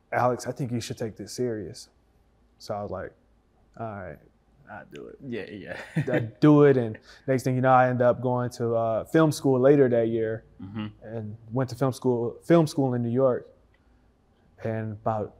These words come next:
Speaker 1: a month or two later, after coming back from film school, you know, they like,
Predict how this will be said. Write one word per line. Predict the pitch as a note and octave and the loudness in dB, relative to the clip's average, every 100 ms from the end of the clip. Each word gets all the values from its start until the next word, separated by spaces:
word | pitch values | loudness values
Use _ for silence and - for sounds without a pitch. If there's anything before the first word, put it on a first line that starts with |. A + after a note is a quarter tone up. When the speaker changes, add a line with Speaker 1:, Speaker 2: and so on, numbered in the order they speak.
| - | -12
Speaker 1:
a | A#2 | -4
month | A#2+ C#3 C#3+ | -2 0 0
or | |
two | C#3 C#3+ | 2 2
later, | B2 B2+ A#2+ | 4 4 4
after | A2+ A2+ | 2 -2
coming | B2+ A2+ | -4 0
back | A#2 A2+ | -2 -2
from | A2 | -6
film | A#2 B2+ B2 | -2 -2 -4
school, | A#2 A2 A2 - _ _ _ _ _ | -6 -6 -8 -14 _ _ _ _ _
you | A#2+ | -8
know, | G#2 | -6
they | G#2+ A2 | -4 -4
like, | G2+ | -6